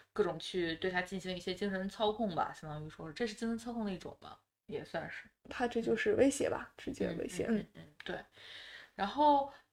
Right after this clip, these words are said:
Speaker 1: 呃，他的，他们的四姐，就是叫 Bibi 的那个女生，
Speaker 2: Bibi，嗯。
Speaker 1: 呃，她，她是一个比较，就是一个射，射箭手，她自己本身是一个 lesbian，然后她有一个老婆，然后呢，她自己呢，算是一个，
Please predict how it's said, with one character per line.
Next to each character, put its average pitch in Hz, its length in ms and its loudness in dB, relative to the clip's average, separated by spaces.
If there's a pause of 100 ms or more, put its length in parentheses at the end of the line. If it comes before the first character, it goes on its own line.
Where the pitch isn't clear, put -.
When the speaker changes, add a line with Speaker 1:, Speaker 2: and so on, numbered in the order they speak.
(120)
Speaker 1:
呃， 208 160 4
他 269 200 0
的， 240 680 0
他 - 140 -6
们 269 80 -4
的 254 100 0
四 262 640 0
姐， - 360 -6
就 196 80 -2
是 208 200 -2
叫 190 420 4 (140)
Bibi 247 300 4
的 151 60 2
那 160 100 -2
个 269 80 4
女 254 180 6
生， - 120 2
Speaker 2:
Bibi， - 60 0
嗯。 220 240 4 (120)
Speaker 1:
呃， 160 140 4
她， 220 200 0
她 240 180 0
是 233 140 -2
一 208 60 4
个 214 100 6
比 208 100 -2
较， 180 300 6
就 185 120 -10
是 190 100 -4
一 190 40 2
个 202 80 4
射， 240 260 0
射 - 160 -6
箭 254 200 4
手， - 320 -6
她 202 360 2 (120)
自 - 140 -2
己 214 60 6
本 160 140 0
身 196 200 -2
是 202 80 0
一 185 60 0
个 180 80 -2
lesbian， 190 420 0 (380)
然 170 100 -2
后 - 40 -4
她 196 60 -4
有 175 60 -2
一 170 40 -4
个 190 60 -2
老 - 180 2
婆， - 340 -4 (380)
然 131 120 2
后 202 240 2
呢， 175 400 -2
她 226 300 2
自 226 260 -6
己 - 340 -12
呢， - 220 -6
算 - 300 -4
是 170 420 0
一 156 160 -2
个， - 1120 -2